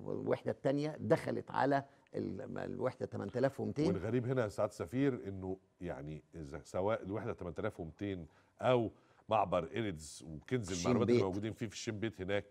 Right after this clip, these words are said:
Speaker 1: أيوة.
Speaker 2: مكانين استراتيجيين زي دول يبقى تأمينهم ضعيف كده؟
Speaker 1: التأمين في حد ذاته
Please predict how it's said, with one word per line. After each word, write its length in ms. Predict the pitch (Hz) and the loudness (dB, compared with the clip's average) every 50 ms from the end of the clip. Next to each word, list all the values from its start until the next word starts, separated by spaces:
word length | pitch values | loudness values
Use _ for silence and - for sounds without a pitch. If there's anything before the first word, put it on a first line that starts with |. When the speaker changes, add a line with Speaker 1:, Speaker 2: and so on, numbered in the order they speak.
| - | -10
Speaker 1:
أيوة. 140 | - 85 - - _ _ _ _ _ _ _ _ _ _ _ _ - | -12 -12 -12 -14 _ _ _ _ _ _ _ _ _ _ _ _ -8
Speaker 2:
مكانين 500 | 95 98 101 - - 120 113 139 151 147 | -6 -6 -4 -4 -2 0 0 2 2 0
استراتيجيين 560 | 131 - - 120 107 101 - 95 95 135 139 | 0 0 -2 -2 -2 -2 -2 -2 0 0 0
زي 220 | 120 113 113 107 | 0 0 0 0
دول 280 | 98 117 120 123 113 101 | 0 2 2 2 2 2
يبقى 220 | 101 98 95 95 | 0 -2 -2 -4
تأمينهم 580 | 92 - - - 107 139 156 139 120 120 104 98 | -4 -6 -6 -2 -2 0 0 0 -2 -2 -4 -2
ضعيف 240 | 90 - - 139 - | 0 0 0 0 0
كده؟ 240 | - 160 151 143 - - - - - - - - - - _ _ _ _ _ _ - | 0 -2 -2 -2 -4 -8 -18 -20 -20 -20 -20 -20 -20 -20 _ _ _ _ _ _ 6
Speaker 1:
التأمين 760 | 143 147 147 143 143 - 165 - - 143 156 175 208 233 233 | 8 8 8 8 6 4 4 4 4 4 4 4 6 6 4
في 120 | - - 151 | 2 0 0
حد 300 | - 185 190 170 139 147 | 2 2 2 2 2 2
ذاته 480 | 139 147 180 185 175 - 165 165 151 | 4 4 4 4 4 2 0 -2 -2